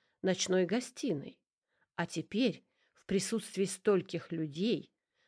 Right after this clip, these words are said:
глоток из стакана мужчины был неким знаком принадлежности ему. Все эти размышления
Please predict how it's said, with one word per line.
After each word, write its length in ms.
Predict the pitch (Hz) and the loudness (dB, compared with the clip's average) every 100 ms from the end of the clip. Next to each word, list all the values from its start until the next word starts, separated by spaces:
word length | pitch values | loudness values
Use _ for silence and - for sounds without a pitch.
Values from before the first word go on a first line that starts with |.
| - | -4
глоток 500 | 175 190 190 185 - | 2 2 4 0 -2
из 180 | - - | -10 -6
стакана 460 | - 190 190 165 | -4 0 2 2
мужчины 640 | 160 160 - - 330 185 156 _ _ _ - | 2 0 -2 2 2 2 -4 _ _ _ -10
был 360 | 165 202 190 180 _ | 2 4 4 0 _
неким 420 | 185 185 180 190 | 2 2 4 2
знаком 600 | 175 170 170 160 196 202 - | 4 2 0 0 -4 -4 -8
принадлежности 920 | - 175 165 165 214 277 - 147 - 156 | -4 0 0 2 0 0 -2 -10 -12 -8
ему. 420 | 156 196 180 - _ _ _ _ _ _ _ _ _ _ _ _ _ - | -4 -2 -4 -8 _ _ _ _ _ _ _ _ _ _ _ _ _ -10
Все 220 | - 196 | 2 2
эти 160 | 185 | 2
размышления 800 | 175 151 160 - 190 233 277 277 | -2 -2 -4 -2 0 0 2 -2